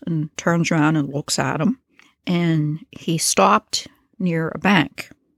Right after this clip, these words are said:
And John said he was amazed how easy it was to get this kid's attention and make him stop. And he says to the kid, "What's your name?" And he said, "Chris." John said, "How old are you?"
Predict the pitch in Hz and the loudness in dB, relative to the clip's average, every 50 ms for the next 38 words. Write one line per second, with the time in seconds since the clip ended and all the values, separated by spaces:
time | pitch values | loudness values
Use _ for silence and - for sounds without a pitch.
0 | _ - - 180 165 165 185 185 220 254 262 - - 208 190 - 208 196 190 196 | _ -2 0 0 2 2 4 4 4 4 4 4 2 0 0 2 0 0 2 0
1 | - 190 175 165 165 170 175 185 196 214 220 220 208 - - - - 190 170 165 | 0 0 0 0 0 0 2 2 4 4 4 2 2 0 -4 -8 -6 -4 -4 -4
2 | _ - 190 190 202 202 185 - 190 180 185 - - 165 165 165 156 156 156 160 | _ -2 0 2 4 4 2 2 0 0 0 -2 -2 -4 -4 -4 -2 -4 -4 -6
3 | - - - 160 - 156 - - 160 - - _ - - - 175 147 - - - | -8 -8 -8 -6 -6 -6 -6 -6 -8 -8 -8 _ -14 -6 -4 -4 -4 -4 -8 -14
4 | - - 190 202 214 226 - - - 165 160 160 160 - _ _ _ _ _ _ | -6 0 2 4 4 4 4 2 2 0 -2 -2 -4 -6 _ _ _ _ _ _
5 | _ - - 175 165 151 139 - - 170 160 156 - - - 214 220 165 - - | _ 0 2 4 4 4 2 2 0 -4 -2 -2 -2 -2 2 4 4 4 4 2
6 | - _ _ - _ _ _ _ - 190 185 190 202 190 180 - - 185 165 160 | -4 _ _ -20 _ _ _ _ 2 2 4 4 4 2 2 2 2 2 2 2
7 | 151 - - - 160 151 143 - - 196 160 147 160 160 156 156 147 - - - | 2 0 0 0 0 0 0 -2 0 0 0 0 0 -2 -4 -4 -2 0 -2 0
8 | - 165 151 156 170 190 214 202 - - - _ _ _ _ _ _ _ _ _ | 0 0 -2 0 2 2 4 2 2 -2 -4 _ _ _ _ _ _ _ _ _
9 | _ - - 185 196 185 165 - - 175 139 143 - - - - 196 - - - | _ -2 -2 0 2 0 0 0 -2 -2 -2 -4 -4 -6 0 2 2 0 2 -2
10 | - - - - _ _ _ _ _ _ _ _ _ _ _ _ - - 175 160 | -6 -6 -8 -10 _ _ _ _ _ _ _ _ _ _ _ _ -4 -2 0 0
11 | 156 151 - - 175 165 - 156 151 143 - - 190 214 254 269 214 185 165 147 | 0 0 0 -2 -2 -2 -2 -4 -6 -6 -2 2 4 4 4 4 4 2 0 -2
12 | 147 147 - - - | -2 -2 -2 -4 -6